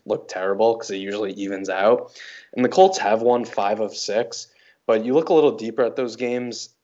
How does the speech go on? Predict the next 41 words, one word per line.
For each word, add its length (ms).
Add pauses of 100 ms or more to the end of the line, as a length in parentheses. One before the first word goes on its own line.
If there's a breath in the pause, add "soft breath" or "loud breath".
(140)
it's 160
not 180
as 360
impressive 500
as 340 (200)
it 80
may 160
look. 440 (140 soft breath)
So 140
they 120
beat 280
Tennessee. 440
That 140
was 140
a 60
really 200
nice 280
win 180
on 120
Thursday 340
night. 340 (480 soft breath)
Then 140
they 120
beat 260
the 80
Packers, 640
which 200
you 140
know 220
was 420 (160)
a 60
ridiculous 580
game. 320
They 120
probably 420
lose 260
nine 300
times 320
out 120
of 80
ten. 440